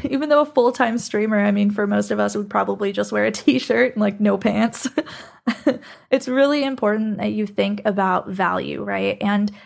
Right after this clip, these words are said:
something that can be valuable is the way that you look. We give a lot of hate to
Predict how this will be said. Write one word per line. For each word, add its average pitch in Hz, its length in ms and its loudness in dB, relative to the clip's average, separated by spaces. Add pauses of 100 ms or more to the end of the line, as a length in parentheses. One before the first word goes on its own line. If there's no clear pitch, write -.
something 302 360 -2
that 302 160 -2
can 262 420 -2
be 247 140 0
valuable 202 680 2
is 208 360 0
the 220 120 -2
way 202 280 0
that 202 160 -6
you 202 100 -8
look. 208 540 -4 (300)
We 262 120 2
give 302 200 2
a 285 80 4
lot 220 540 2
of 208 560 -2 (680)
hate - 680 -4
to 208 840 0